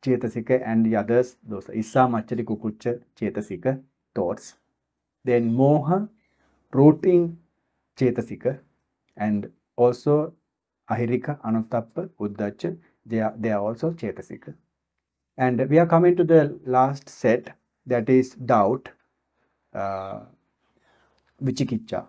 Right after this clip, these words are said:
very dangerous impurity when you're having that. Vichikicha means you're having a doubt about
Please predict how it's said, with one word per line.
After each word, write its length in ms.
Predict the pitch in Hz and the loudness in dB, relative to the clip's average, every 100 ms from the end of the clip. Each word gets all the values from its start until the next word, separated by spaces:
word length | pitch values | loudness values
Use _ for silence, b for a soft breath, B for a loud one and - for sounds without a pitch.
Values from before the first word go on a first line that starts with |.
| - | -2
very 220 | 113 123 | 2 2
dangerous 580 | 123 113 110 110 110 104 | 4 4 2 0 -2 -6
impurity 540 | 101 90 95 90 92 | -10 -6 -6 -6 -6
when 140 | 90 90 | -8 -10
you're 160 | 85 - | -14 -14
having 260 | 95 92 | -10 -8
that. 280 | 95 110 - _ _ _ - | -4 -6 -8 _ _ _ -8
Vichikicha 640 | 127 165 165 165 156 147 | 0 2 2 0 -2 0
means 320 | 151 160 170 | 0 0 0
you're 100 | 143 | -2
having 220 | 131 131 | -2 -2
a 60 | 131 | -2
doubt 280 | 120 113 110 | 0 0 0
about 400 | 117 127 190 | 2 2 2